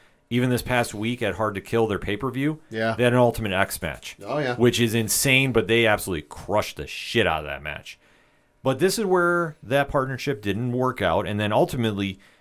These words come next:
Speaker 1: Kenny Omega became their champion,
Speaker 2: Yeah.
Speaker 1: took the belt to, to Dynamite,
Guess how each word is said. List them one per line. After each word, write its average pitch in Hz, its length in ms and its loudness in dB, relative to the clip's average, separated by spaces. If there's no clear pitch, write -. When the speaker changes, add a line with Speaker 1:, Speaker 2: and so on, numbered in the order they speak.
Speaker 1:
Kenny 143 260 0
Omega 127 300 2
became 113 340 -4
their 95 140 2
champion, 101 680 -4
Speaker 2:
Yeah. 107 200 -4
Speaker 1:
took 123 160 4
the 117 60 2
belt 120 300 6
to, 113 360 -4
to 104 300 -4
Dynamite, 101 580 0